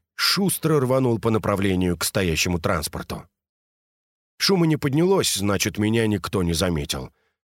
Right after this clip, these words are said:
Правда, я не знал, имелись ли там камеры. Вполне возможно, что одна из них могла заснять мой бросок по пересечённой местности.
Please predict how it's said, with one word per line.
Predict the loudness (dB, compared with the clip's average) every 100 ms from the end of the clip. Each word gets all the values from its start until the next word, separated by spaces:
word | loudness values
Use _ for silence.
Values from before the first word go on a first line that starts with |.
| -4
Правда, | -2 0 0 0 0
я | 0 2
не | 2
знал, | 0 0 2 2
имелись | 2 2 2 0 0 -2
ли | -2
там | -2 0
камеры. | 0 0 -2 -6 -12 _ _ _ -12
Вполне | -8 -2 0 2
возможно, | 2 0 0 0 -2 -4
что | -2 -2 -2
одна | -2 -2 0
из | 0 -2
них | -4 -6 -12 _ _ _
могла | -2 0 2 0 0
заснять | 0 0 2 0 0 0
мой | 0 0
бросок | 0 0 0 -2
по | 0 -2
пересечённой | 0 0 0 0 0 2
местности. | 2 0 -2 -4 -4 -6